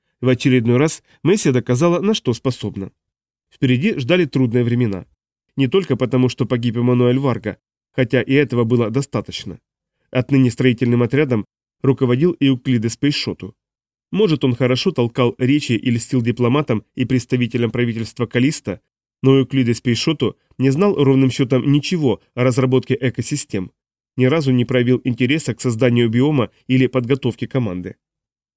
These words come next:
Это вовсе не мешало ему давать указания Эммануэлю Варга, как правильно выполнять работу.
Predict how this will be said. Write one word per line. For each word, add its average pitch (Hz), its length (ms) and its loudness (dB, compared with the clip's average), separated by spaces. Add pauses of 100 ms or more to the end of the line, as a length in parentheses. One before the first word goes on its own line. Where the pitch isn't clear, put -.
(220)
Это 123 240 -2
вовсе 131 260 0
не 123 100 2
мешало 147 340 0
ему 120 220 2
давать 127 340 -2
указания 123 640 0
Эммануэлю 127 520 2
Варга, 127 340 -4 (360)
как - 220 -6
правильно 135 400 0
выполнять 131 540 0
работу. 117 460 -8